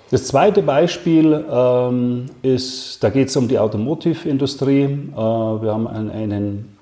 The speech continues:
chinesischen jungen Autobauer dabei unterstützt, den Markt in Europa zu verstehen, wo er mit seinem neuen E-Auto, einem S U V,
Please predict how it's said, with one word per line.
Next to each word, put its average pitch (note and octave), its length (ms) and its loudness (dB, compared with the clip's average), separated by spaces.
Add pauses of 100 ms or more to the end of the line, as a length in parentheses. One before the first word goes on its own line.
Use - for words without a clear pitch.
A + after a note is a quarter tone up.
(880)
chinesischen B2+ 960 -2
jungen A#2 540 -2 (100)
Autobauer B2+ 640 2
dabei G#2+ 280 2
unterstützt, - 840 -6
den A2 260 0 (100)
Markt A2 380 -2
in A2+ 140 0
Europa A#2+ 340 2
zu - 160 -6
verstehen, B2+ 560 -2
wo A2+ 140 2
er G#2+ 160 0
mit A#2 160 -4
seinem G#2+ 340 -2
neuen G2+ 340 0
E-Auto, C#3 720 0 (600)
einem G#2+ 240 -2
S A2+ 300 -6
U A2 100 0
V, C3 340 2